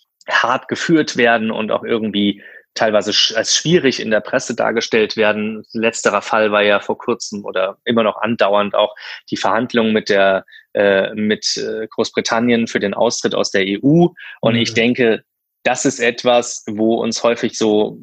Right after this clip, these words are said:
Speaker 1: vermittelt wird, da muss man hart kämpfen und vielleicht muss man auch manchmal seine Interessen klar und deutlich darlegen. Aber ich glaube, eine Verhandlung bedarf, dass wir am Ende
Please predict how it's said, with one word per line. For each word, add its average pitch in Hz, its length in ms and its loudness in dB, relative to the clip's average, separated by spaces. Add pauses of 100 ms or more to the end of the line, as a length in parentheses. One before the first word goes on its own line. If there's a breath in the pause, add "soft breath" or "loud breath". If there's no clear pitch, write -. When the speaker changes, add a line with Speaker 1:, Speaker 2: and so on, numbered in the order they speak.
(140)
Speaker 1:
vermittelt 113 460 0
wird, 110 160 0
da 104 80 4
muss 113 220 -2
man 104 180 0
hart 101 340 -2
kämpfen 160 520 -2
und 113 280 -2
vielleicht 113 240 -2
muss 185 200 0
man 135 100 2
auch - 160 -4
manchmal 113 320 0
seine 104 220 0
Interessen 117 580 0 (380 loud breath)
klar 117 320 2
und 107 180 -6
deutlich 107 460 0
darlegen. 151 840 0 (400 soft breath)
Aber 113 220 2
ich 110 120 -6
glaube, 123 440 2
eine 110 180 -4
Verhandlung 135 720 -4
bedarf, 107 560 0
dass - 220 -6
wir 101 100 2
am 95 120 -4
Ende 135 600 2